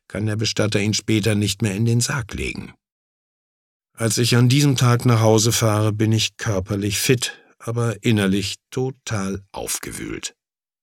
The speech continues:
Im Laufe meiner Ausbildung habe ich zwar an einem Sterbeseminar teilgenommen,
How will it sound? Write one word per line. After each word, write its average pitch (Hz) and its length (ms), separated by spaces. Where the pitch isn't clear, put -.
Im 127 160
Laufe 131 280
meiner 104 320
Ausbildung 107 680
habe 80 200
ich - 160
zwar 78 300
an 80 120
einem 67 380
Sterbeseminar 87 1000
teilgenommen, 104 720